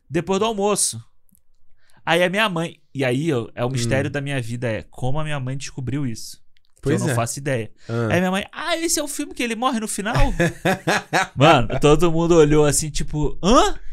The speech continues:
Speaker 1: É, não, então, não sei se é verdade.
Speaker 2: Ah, porra!
Speaker 1: <laughs> E aí, cara, mas
Speaker 2: Mas
Speaker 1: assim
Speaker 2: na, mas na época, lembra que na época,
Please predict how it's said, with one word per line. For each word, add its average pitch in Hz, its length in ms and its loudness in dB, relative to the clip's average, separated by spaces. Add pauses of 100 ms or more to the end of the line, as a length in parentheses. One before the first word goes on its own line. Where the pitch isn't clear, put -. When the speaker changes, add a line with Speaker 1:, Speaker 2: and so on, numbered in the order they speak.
(520)
Speaker 1:
É, 247 280 -2
não, - 200 0 (140)
então, 135 180 -4
não 101 120 -10
sei 110 160 -8
se - 100 -6
é 113 40 -4
verdade. 139 640 -6
Speaker 2:
Ah, 220 220 2
porra! 214 520 4
Speaker 1:
<laughs> - 680 4 (580)
E 277 80 4
aí, 262 200 4
cara, 285 440 -4
mas 180 180 4
Speaker 2:
Mas 202 120 4
Speaker 1:
assim 233 100 4
Speaker 2:
na, 220 40 10
mas 220 120 6
na 220 80 4
época, 202 260 6
lembra 247 200 4
que 233 80 6
na 196 80 2
época, 156 300 0